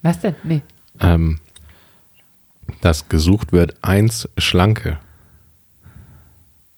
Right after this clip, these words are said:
Speaker 1: Eine Schlanke? Eins Schlanke?
Speaker 2: Ja, das ist nämlich das Ding.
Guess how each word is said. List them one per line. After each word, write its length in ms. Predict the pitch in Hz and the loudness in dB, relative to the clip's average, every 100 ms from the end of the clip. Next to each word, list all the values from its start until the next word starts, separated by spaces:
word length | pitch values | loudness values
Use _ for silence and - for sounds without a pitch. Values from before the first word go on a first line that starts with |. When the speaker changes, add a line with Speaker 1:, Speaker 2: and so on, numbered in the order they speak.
| _ _ _ _ _ _ _ _ _ _ _ _ _ _ _ _ _ _ _ _ _ _ _ _ | _ _ _ _ _ _ _ _ _ _ _ _ _ _ _ _ _ _ _ _ _ _ _ _
Speaker 1:
Eine 300 | 180 190 185 | -4 -2 -2
Schlanke? 440 | - 190 233 294 330 | -2 -4 -4 -6 -8
Eins 260 | 156 202 - | -8 -8 -6
Schlanke? 180 | - 110 | 0 2
Speaker 2:
Ja, 200 | 92 80 | 2 2
das 240 | 90 - | 0 2
ist 160 | 110 120 | 0 2
nämlich 180 | 110 | 0
das 200 | - 101 | -2 -4
Ding. 280 | - 82 76 | -2 -2 -2